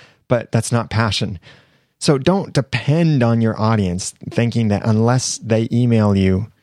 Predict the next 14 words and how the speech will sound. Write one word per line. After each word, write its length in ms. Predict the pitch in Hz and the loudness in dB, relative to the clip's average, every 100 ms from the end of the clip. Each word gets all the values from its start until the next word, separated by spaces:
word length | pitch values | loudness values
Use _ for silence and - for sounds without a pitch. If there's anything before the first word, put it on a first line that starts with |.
| _ _ _ _ - | _ _ _ _ -12
you, 460 | - 107 113 107 - | -6 0 2 0 0
or 240 | 117 107 - _ _ _ _ | 0 -2 -8 _ _ _ _
if 180 | - 135 | -2 0
they 140 | - 117 | 0 0
don't 240 | 117 107 | 0 0
email 420 | 120 120 110 101 | 0 2 4 4
you, 300 | 98 95 98 - _ _ _ | 4 2 0 -6 _ _ _
you 160 | 110 113 | 0 2
won't 160 | 104 | 2
be 140 | - 101 | 2 0
able 140 | 95 | 0
to 100 | - | -4
podcast. 640 | - 98 95 - - - - _ - - _ _ _ _ | -4 -4 -2 -4 -4 -6 -12 _ -20 -20 _ _ _ _
Podcast 680 | - 135 143 - 131 127 - | 0 2 2 2 2 2 -2